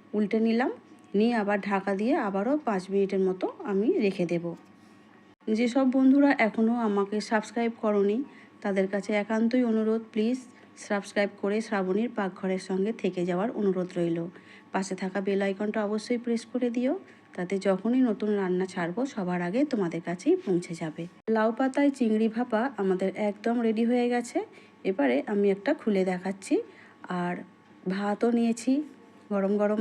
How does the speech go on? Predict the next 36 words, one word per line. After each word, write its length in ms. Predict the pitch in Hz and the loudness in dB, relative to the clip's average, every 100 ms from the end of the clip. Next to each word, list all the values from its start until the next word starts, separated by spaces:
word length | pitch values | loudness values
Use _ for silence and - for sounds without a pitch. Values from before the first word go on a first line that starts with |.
| 208 | 0
ভাত, 180 | 202 202 - - - - - | 0 -2 -6 -20 -20 -16 -10
সেটা 200 | 180 180 | -4 -2
তো 40 | 220 202 | -2 0
বলতেই 360 | 190 185 240 285 | 0 2 4 6
হয় 180 | 254 233 220 | 6 4 2
না। 60 | 269 - - - - | -2 -8 -18 -16 -6
আর 80 | 175 175 | -6 -2
চিংড়ি 300 | 202 196 202 190 | 2 4 4 0
ভাপা 260 | 185 190 214 285 - - - - - - - - 185 | -2 -2 -4 -6 -14 -20 -20 -20 -20 -20 -20 -4 0
লাউ 140 | 180 180 | 0 0
পাতায় 360 | 185 180 220 415 - - - - 202 | 0 0 -2 -2 -8 -20 -8 0 2
জমে 240 | 240 233 196 | 2 2 2
যাবে, 180 | 175 175 196 | 0 -2 0
তাই 120 | 208 240 | 0 2
না 40 | 226 | 0
বলো 140 | 202 208 | 0 0
বন্ধুরা? 340 | 202 196 214 370 - - - - 196 | 2 2 0 -2 -6 -20 -20 -8 -2
এবারে 240 | 185 190 185 | 0 0 0
দেখো, 240 | 185 208 302 349 196 | -2 0 0 0 -2
দেখতেই 300 | 190 190 208 196 | -4 -2 -2 0
পাচ্ছ 200 | 185 - 233 | -2 -4 -6
খুব 140 | - 269 - | -4 -4 -4
সুন্দর 380 | - 196 208 233 233 | -4 -2 0 0 -2
করে 180 | 196 233 415 - - - - | -2 -2 -4 -10 -20 -12 0
সমস্তটাই 640 | 190 190 190 196 190 190 190 | 2 2 2 -2 0 -2 -2
সিদ্ধ 220 | 190 196 196 | -2 -2 -2
হয়ে 200 | 196 196 196 | 2 2 2
গেছে, 220 | 202 269 330 | -2 -2 -2
চিংড়ি 280 | 214 202 202 202 | 0 2 2 2
মাছ 120 | 196 - | -2 -2
খুব 100 | 240 220 | -4 0
ভালো 140 | 220 214 | 0 -2
করে 140 | 220 226 220 | -2 -2 -2
সিদ্ধ 180 | 208 214 214 | -4 -2 0
হয়ে 160 | 214 214 | 0 0
গেছে। 220 | 214 - | -2 -2